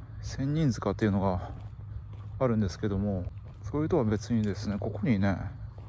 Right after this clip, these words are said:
供養碑があるんですよ。何の供養碑かわからんのですけど、ここに。こんな感じでね、あるんですよ。供養碑っていうのが。すごいね、茂みがあるんで、この中にね、ポツンと供養碑があっ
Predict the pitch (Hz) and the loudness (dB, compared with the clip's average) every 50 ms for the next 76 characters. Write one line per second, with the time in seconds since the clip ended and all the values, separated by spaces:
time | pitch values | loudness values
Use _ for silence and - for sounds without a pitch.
0 | - - - 139 139 170 262 302 247 - - 120 110 104 101 98 104 104 101 92 | -8 -6 -2 0 2 2 4 4 2 2 2 2 4 4 4 4 4 4 2 2
1 | 92 92 82 - - 98 98 95 90 90 95 - - - - - - - - - | 0 0 -2 -2 -2 -2 0 0 -2 -2 -4 -8 -8 -10 -10 -10 -10 -10 -10 -10
2 | - - - - 123 113 113 117 120 123 127 117 - 135 131 127 110 92 - - | -12 -12 -10 -6 -4 -2 -2 0 0 0 -2 -2 0 0 0 0 0 -2 -4 -4
3 | 92 98 - - 113 113 101 95 95 87 92 - - - - 104 98 101 92 - | -6 -4 -2 0 2 2 2 0 -2 -4 -4 -6 -6 -6 -6 -4 -4 -4 -4 -6
4 | - - - - - 110 - 107 101 95 - - - - - - - - - - | -8 -14 -10 -8 -6 -6 -6 -6 -6 -6 -8 -8 -10 -12 -12 -12 -12 -12 -12 -14
5 | - - - - - - - - 101 104 - - - - 117 120 120 117 113 113 | -14 -14 -14 -12 -12 -12 -10 -8 -8 -6 -4 -4 -4 -4 -4 -4 -2 -2 -2 0
6 | 110 107 104 - - - - - - - 120 - - 98 - - - - 104 101 | 0 -2 -2 -4 -4 -4 -4 -4 -4 -4 -4 -2 -2 -2 -2 -4 -4 -4 -4 -4
7 | - - - - - - 113 113 113 117 113 104 - - 113 101 - - - 98 | -4 -4 -6 -6 -4 -4 -2 -2 0 0 0 -2 -4 -6 -6 -8 -6 -6 -4 -4
8 | 90 90 82 80 - - - - - - - - - - 147 147 139 156 147 123 | -2 -2 -4 -4 -6 -6 -8 -10 -10 -10 -8 -4 0 4 6 8 12 12 12 12
9 | 113 104 95 - - 139 139 135 131 139 127 131 131 131 120 107 98 92 95 117 | 12 10 8 6 6 8 10 10 12 12 12 12 12 12 12 12 10 6 8 8
10 | 117 101 98 95 - - - - - - - - - - - - - - - - | 10 10 8 6 4 0 -4 -6 -8 -10 -10 -10 -10 -10 -8 -10 -10 -10 -6 -2
11 | - 147 147 147 151 151 - 120 107 101 101 92 - - 135 - - 151 156 151 | 0 2 4 4 6 8 8 8 8 8 6 4 4 4 4 4 4 4 6 6
12 | 139 123 110 - 117 120 127 135 135 117 98 - 110 92 95 90 85 | 6 4 2 2 4 6 8 8 8 6 6 4 2 4 4 4 2